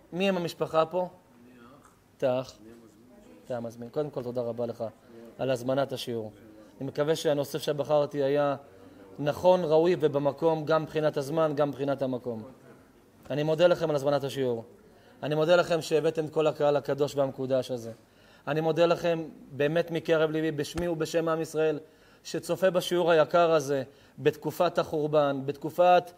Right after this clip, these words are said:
אה, תשעה באב, אה, ימים האלה הקשים, אה, בתקופה, ימים קשים לא רק של אז,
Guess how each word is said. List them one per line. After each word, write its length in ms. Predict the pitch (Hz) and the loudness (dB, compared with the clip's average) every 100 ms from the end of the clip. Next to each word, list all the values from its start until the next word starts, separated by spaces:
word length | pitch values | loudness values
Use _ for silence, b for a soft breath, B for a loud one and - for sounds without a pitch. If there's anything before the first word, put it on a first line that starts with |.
| b b b | b b b
אה, 280 | 156 151 151 151 - | 4 4 0 -4 -8
תשעה 320 | 185 - 190 | -6 4 4
באב, 440 | 170 170 170 165 147 127 b b b | 6 6 6 4 2 -4 b b b
אה, 60 | 147 147 156 | 0 2 4
ימים 480 | 160 165 180 185 | 4 2 2 2
האלה 260 | 175 175 170 | 4 4 4
הקשים, 600 | 156 156 - 170 156 131 - b b b | 2 -4 -4 -4 -2 -4 -10 b b b
אה, 60 | 139 139 139 139 143 139 - - | -4 0 0 -2 -4 -8 -14 -14
בתקופה, 440 | 147 156 - 160 208 | -8 -8 -2 6 8
ימים 200 | 196 208 | 6 2
קשים 340 | 190 208 196 | -2 0 2
לא 60 | 214 | 4
רק 180 | 226 | 2
של 200 | - 170 | 2 2
אז, 320 | 170 165 123 | 4 2 0